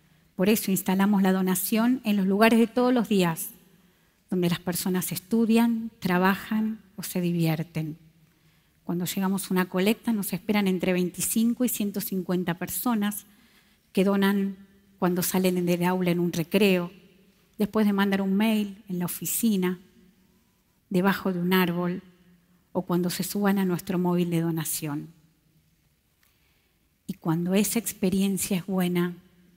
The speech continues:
ahí sucede la magia, porque se abren nuevos círculos y esos donantes se convierten en organizadores de otras colectas en otros espacios donde participan.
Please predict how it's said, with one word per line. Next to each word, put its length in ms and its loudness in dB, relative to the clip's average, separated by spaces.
ahí 240 -2
sucede 420 -2
la 140 0
magia, 500 -4
porque 220 -6
se 160 2
abren 240 2
nuevos 320 0
círculos 800 -6
y 80 -2
esos 240 -2
donantes 600 0
se 120 -4
convierten 540 0
en 120 0
organizadores 840 2
de 120 2
otras 240 -2
colectas 580 -2
en 100 -2
otros 300 -6
espacios 460 -2
donde 200 -2
participan. 840 -6